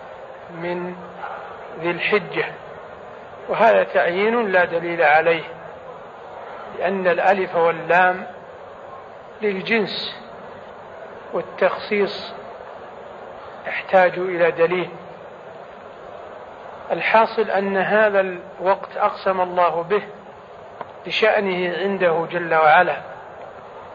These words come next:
ومن هنا جعل الله فيه فريضة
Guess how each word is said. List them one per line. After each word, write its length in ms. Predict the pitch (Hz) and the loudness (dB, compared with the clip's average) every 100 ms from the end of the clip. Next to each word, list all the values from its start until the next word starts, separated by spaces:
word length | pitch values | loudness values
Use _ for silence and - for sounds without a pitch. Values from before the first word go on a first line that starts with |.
| - - - - - - - | -16 -16 -16 -16 -16 -14 -8
ومن 200 | 170 185 | -2 2
هنا 460 | 190 220 196 202 220 - - - - - - - - - - - - - - - - | 4 6 8 6 4 -6 -16 -18 -18 -18 -18 -18 -18 -18 -18 -18 -18 -16 -16 -16 0
جعل 300 | - 175 208 | 6 8 8
الله 600 | 196 190 202 190 185 190 - - - - - - - - - - - - - | 4 4 4 4 2 -2 -4 -12 -18 -18 -18 -18 -18 -18 -18 -18 -18 -18 -10
فيه 260 | - 202 185 | -4 0 0
فريضة 560 | 185 185 196 196 180 | 2 4 4 4 4